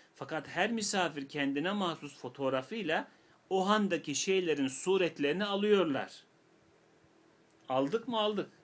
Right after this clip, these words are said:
Baklava nedir biliyoruz. Tarhana çorbası nedir biliyoruz. Acı, tatlı, tuzlu nedir biliyoruz. Üzüntülü, neşeli, e, ne diyelim, öfkeli,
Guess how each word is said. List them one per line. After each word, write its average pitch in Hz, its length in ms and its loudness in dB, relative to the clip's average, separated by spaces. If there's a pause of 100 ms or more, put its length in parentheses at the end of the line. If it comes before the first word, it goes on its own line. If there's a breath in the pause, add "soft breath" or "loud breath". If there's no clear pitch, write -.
(160)
Baklava 160 460 -4
nedir 175 300 -4
biliyoruz. 190 580 -4 (680 soft breath)
Tarhana 165 360 0
çorbası 151 480 -4
nedir 160 300 -4
biliyoruz. 170 540 -2 (340 soft breath)
Acı, 139 460 0
tatlı, 139 680 -2 (640)
tuzlu 135 720 -2 (160)
nedir 143 340 -4
biliyoruz. 156 640 -2 (400)
Üzüntülü, 143 920 -2 (500)
neşeli, 139 880 -2 (760)
e, 127 480 -8
ne 135 180 -6
diyelim, 123 360 -6 (1600)
öfkeli, 135 840 0